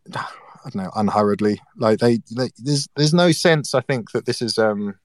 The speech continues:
that this is a crisis or anything. It's just a hard battle, and I know it's a hard battle. And I think the, you know, I mean, I mean, Ukraine's been through this a lot,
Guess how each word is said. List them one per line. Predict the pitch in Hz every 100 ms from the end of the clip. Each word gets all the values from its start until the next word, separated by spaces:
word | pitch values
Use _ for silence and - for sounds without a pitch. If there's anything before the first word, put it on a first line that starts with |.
| _ _ _ _ _ _ _ -
that | 110
this | - -
is | 92
a |
crisis | - 127 120 131 123
or | 123
anything. | 120 127 135 - - - -
It's | -
just | 139 -
a |
hard | 113 131 110
battle, | 120 117 - 80 76
and | 104
I |
know | 113 117
it's | 98
a | 95
hard | 98 87
battle. | 92 - 104
And | 104
I | 123
think | 160 139 -
the, | 120 110 - _ _ _ _ _ _ _ _ _ _ _ _ _
you | 143
know, | 117
I | 101
mean, | 120 127
I | 131
mean, | 139 143
Ukraine's | 139 151 127 107
been | 110
through | 101 90
this | -
a | 98
lot, | 98 -